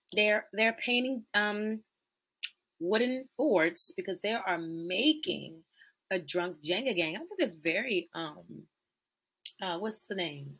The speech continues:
Uh, creative. It's very creative. A lot of time on your hands. Very dedicated to drinking.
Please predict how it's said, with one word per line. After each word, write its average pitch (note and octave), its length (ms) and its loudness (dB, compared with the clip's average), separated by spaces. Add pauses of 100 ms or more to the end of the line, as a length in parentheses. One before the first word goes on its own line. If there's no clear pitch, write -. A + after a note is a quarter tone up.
(120)
Uh, D#3+ 240 -10
creative. F4 480 4
It's G4+ 160 0
very A4 240 4
creative. A4 360 4 (260)
A D4+ 40 0
lot F4 180 2
of G4+ 80 -4
time E4+ 180 8
on G4 100 0
your G4+ 120 2
hands. E4 460 2 (680)
Very A3+ 320 10
dedicated C#4+ 480 12
to F4+ 80 0
drinking. A3 400 6